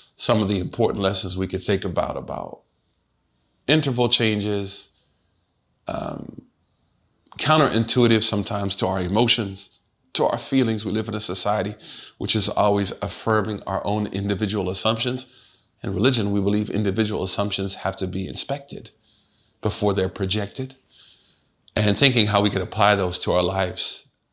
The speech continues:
to be better people. Have a wonderful day. Barakallahu feekum. Look forward to sharing with you some more. Next time, I'm gonna talk about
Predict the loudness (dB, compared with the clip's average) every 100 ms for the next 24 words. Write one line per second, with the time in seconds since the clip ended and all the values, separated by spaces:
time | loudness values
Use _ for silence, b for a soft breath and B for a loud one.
0 | -12 -10 -8 -8 -6 -6 -6 -6 -6 -10
1 | -14 B B B B -2 2 4 4 2
2 | 2 2 2 0 -6 -6 -8 -6 -4 -4
3 | -4 -6 -6 -6 -2 -2 0 0 2 2
4 | 0 -2 0 0 -2 2 4 4 2 B
5 | B B -4 0 0 0 0 -4 -2 -2
6 | -2 -2 -2 -4 -8